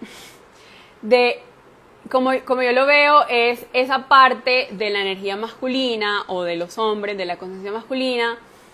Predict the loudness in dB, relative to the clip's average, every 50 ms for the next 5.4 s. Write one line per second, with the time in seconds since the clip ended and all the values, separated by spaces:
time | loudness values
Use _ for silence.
0 | _ -20 _ _ _ -12 -12 -10 -4 -2 -2 0 0 -2 -4 -4 -10 -10 -6 -4
1 | -2 0 0 0 -2 -2 -2 -4 -4 -4 -4 -4 -4 -2 -2 -2 -2 -4 -8 -8
2 | -8 -8 -10 -10 -12 -14 -12 -12 -10 -10 -10 -10 -12 -14 -16 -16 -16 -20 -20 -20
3 | -20 -20 -20 -14 -8 -6 -6 -4 -4 -6 -6 -8 -10 -10 -10 -12 -8 -6 -4 -2
4 | -2 -2 -4 -4 -4 -2 0 2 2 2 2 0 0 -2 -4 -4 -6 -8 -6 -4
5 | -2 -2 -2 -2 -4 -8 -10 -20